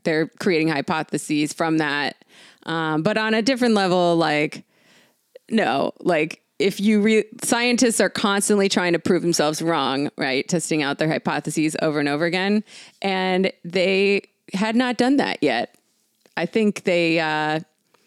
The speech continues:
I think they did it a little bit. And I think we've seen it play out throughout, uh, the last hundred or so years in various ways. And I think the results have been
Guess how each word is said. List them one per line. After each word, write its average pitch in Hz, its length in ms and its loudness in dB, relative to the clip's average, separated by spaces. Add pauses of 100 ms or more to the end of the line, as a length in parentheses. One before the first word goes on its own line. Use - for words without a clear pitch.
(260)
I 175 80 -12
think 190 240 -2
they 170 120 2
did 160 220 0
it 170 320 0
a 151 120 0
little 185 200 2
bit. 156 460 2
And 147 160 2
I 143 80 0
think 147 240 -2
we've 151 160 0
seen 151 240 -2
it 156 120 -2
play 139 220 0
out 139 280 -2 (180)
throughout, 139 640 -4
uh, 143 420 -4 (720)
the 160 80 -8
last 143 320 -6
hundred 151 360 -2
or 156 80 0
so 147 200 -2
years 143 600 0
in 156 140 -4
various 151 440 -2
ways. 151 560 -2
And 139 180 -4
I 139 80 -2
think 139 500 -6 (300)
the 160 120 -2
results 151 720 -2
have 156 220 -4
been 143 340 0